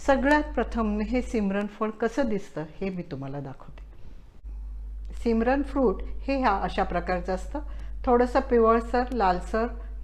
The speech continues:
छान रंगाचं हे सिमरन फ्रूट असतं, फ्रूट असतं. त्याला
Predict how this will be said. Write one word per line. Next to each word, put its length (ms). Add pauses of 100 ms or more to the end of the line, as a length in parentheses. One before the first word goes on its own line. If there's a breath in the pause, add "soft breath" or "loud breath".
छान 200
रंगाचं 480
हे 160
सिमरन 400
फ्रूट 300
असतं, 360
फ्रूट 320
असतं. 300 (460 loud breath)
त्याला 400